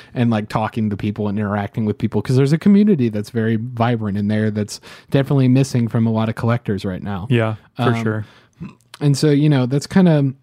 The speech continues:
Speaker 1: I think the, one of the most interesting things, though, is trading the digital files and other non-physical format, <laughs> like, on Discogs.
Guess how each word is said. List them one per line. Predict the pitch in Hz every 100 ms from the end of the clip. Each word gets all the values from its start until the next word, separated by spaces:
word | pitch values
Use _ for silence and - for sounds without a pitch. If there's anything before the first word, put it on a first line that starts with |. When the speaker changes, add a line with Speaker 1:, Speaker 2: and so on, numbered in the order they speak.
| _ _ _ _ _ _ - - -
Speaker 1:
I | 147
think | 156 180
the, | 156
one | 139 135
of | 147
the |
most | 131 127
interesting | 143 - - 110
things, | 104 107 107
though, | 107 104
is | 101 -
trading | - 113 107
the | 107
digital | 104 110 104 104
files | - 107 104 98 95 -
and | 110
other | 104 107
non-physical | 101 98 104 101 107 110 90
format, | - 104 98 92 113 _ -
<laughs> | - - _ - _
like, | - 117 -
on | 120 113 110
Discogs. | 110 - 110 104 113 -